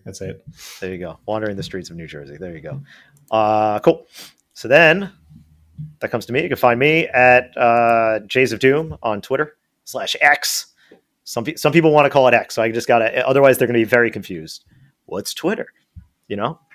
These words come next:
Speaker 2: So you gotta say J-, at Jays of Doom. You can follow me there. Uh, once again, you can look forward to Quamp two coming out February twentieth, and that will be on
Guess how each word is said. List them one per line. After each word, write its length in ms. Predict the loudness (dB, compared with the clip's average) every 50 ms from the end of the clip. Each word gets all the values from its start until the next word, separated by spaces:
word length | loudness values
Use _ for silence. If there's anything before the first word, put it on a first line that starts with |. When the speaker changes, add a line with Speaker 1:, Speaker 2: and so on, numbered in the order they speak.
| _
Speaker 2:
So 140 | -12 -8 -4
you 60 | -2
gotta 140 | 0 0 -2
say 160 | -4 -6 -12 -12
J-, 320 | -8 -8 -8 -8 -10 -12 -8 -4
at 160 | -4 -4 -4
Jays 180 | -4 -6 -8 -8
of 80 | -10
Doom. 260 | -8 -8 -8 -8 -8
You 80 | -12 -18
can 80 | -12 _
follow 200 | -6 -6 -6 -6
me 80 | -4
there. 240 | -2 -2 -2 -2 -4 -6 -12 -20 -20 _ _ _ _ -10
Uh, 300 | -6 -6 -6 -6 -6 -8 -10 -10 -6
once 180 | -4 -4 -4 -2
again, 480 | -2 0 0 0 -2 -4 -6 -10 -12 -14 _ -14
you 120 | -12 -12
can 260 | -8 -6 -6 -4 -4
look 160 | -4 -6 -6
forward 380 | _ -4 -2 -2 -2 -4 -6 -8
to 260 | -8 -8 -6 -6 -6 -8
Quamp 380 | -8 -8 -6 -6 -6 -8 _
two 440 | -10 -8 -6 -6 -4 -6 -8 -8 -12 _
coming 300 | -12 -10 -10 -8 -8 -6
out 300 | -6 -6 -6 -8 -8 -12 -16 -20 -20 -14 _
February 420 | -4 -2 0 0 0 -2 -2 -6
twentieth, 540 | -10 -10 -8 -6 -4 -4 -6 -6 -8 -12 _ -12
and 280 | -10 -10 -10 -10 -12 -12 _ -2
that 200 | -2 0 0 -2
will 100 | -4 -6
be 260 | -6 -6 -6 -6 -6
on 420 | -6 -6 -6 -6 -8 -10 -14 -16